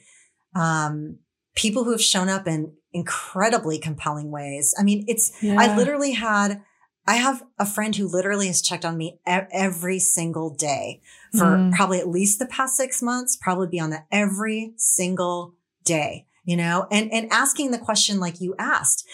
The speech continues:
Speaker 1: just the way you put it, um, how, how would you like to be supported?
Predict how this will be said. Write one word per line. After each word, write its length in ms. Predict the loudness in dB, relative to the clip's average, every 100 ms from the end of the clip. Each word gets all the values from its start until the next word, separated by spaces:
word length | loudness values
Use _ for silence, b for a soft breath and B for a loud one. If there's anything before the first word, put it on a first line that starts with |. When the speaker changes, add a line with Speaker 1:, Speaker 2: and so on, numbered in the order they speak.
| B B
Speaker 1:
just 260 | 0 2 2
the 80 | 0
way 120 | 2
you 200 | 2 0
put 240 | -2 -2
it, 300 | 0 -2 -4 _ _ _ _
um, 400 | 0 2 2 -4 -6
how, 320 | 0 2 2 -4
how 240 | 0 2 2
would 180 | 0
you 80 | 0
like 200 | 0 -2
to 100 | -4
be 160 | -4 -2
supported? 600 | -2 -4 -6 -4 -4 -6